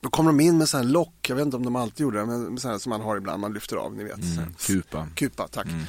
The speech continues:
Speaker 1: Så alla har det, och så står det personal runt alla borden, och så på en given signal så lyfter de på kuporna, och jag tittar på de andras tallrikar, där ligger det liksom såna här sparrisar sorterade med små, i sin egen blod eller olja eller vad det nu är.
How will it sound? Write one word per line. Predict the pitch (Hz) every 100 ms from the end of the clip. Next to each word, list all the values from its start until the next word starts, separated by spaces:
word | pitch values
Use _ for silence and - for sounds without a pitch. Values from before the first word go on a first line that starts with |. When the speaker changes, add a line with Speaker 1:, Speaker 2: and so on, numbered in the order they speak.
| - - - - - -
Speaker 1:
Så | -
alla | 170 175 180
har | 160 160
det, | 143
och | 143
så | 143
står | 151 131
det | 127 127
personal | - 139 143 131 123 120
runt | 123 120 113
alla | 131 113
borden, | 110 113 110 110 107 107 -
och | 127 123
så | 123 117
på | - 127
en | 120
given | 123 113
signal | 127 117
så | 110
lyfter | 117 143 170 -
de | 139
på | 117
kuporna, | - 131 - 110
och | 117
jag | 113
tittar | - - -
på | 104
de | 104 110
andras | 101 98
tallrikar, | - 107 98 98 110
där | 101 104
ligger | 104 110
det | 104 104
liksom | 107 104 -
såna | -
här | 87
sparrisar | - 113 107 101 117 117 107 117
sorterade | - 117 120 107 110 110
med | 101
små, | - 110 127 131
i | 123
sin | - 127
egen | 98 101 101 123
blod | - 117 107 104 110
eller | 64 73
olja | - 117 104
eller | - 110
vad | 120
det | 117
nu |
är. | 110